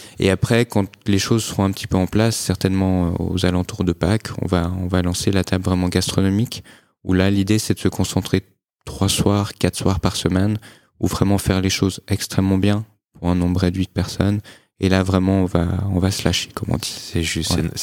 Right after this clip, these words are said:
Speaker 2: c'est dans l'air du temps. Alors, Guy, revenons à la question du début. Réalisez-vous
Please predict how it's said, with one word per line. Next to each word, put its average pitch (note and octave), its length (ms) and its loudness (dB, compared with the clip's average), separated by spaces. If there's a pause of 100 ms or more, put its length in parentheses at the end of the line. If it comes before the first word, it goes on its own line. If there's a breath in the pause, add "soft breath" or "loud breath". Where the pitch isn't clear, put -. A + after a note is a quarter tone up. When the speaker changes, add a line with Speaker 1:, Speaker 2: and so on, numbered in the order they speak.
Speaker 2:
c'est E2 40 -2
dans E2 140 0
l'air D#2+ 160 -2
du D#2 140 -6
temps. E2 180 -2 (360 loud breath)
Alors, F#2 240 2
Guy, G2+ 200 2
revenons G#2 340 2
à F#2+ 60 4
la F2+ 80 2
question F#2 300 -2
du F2+ 100 -2
début. F2+ 340 0 (480 loud breath)
Réalisez-vous F#2 840 0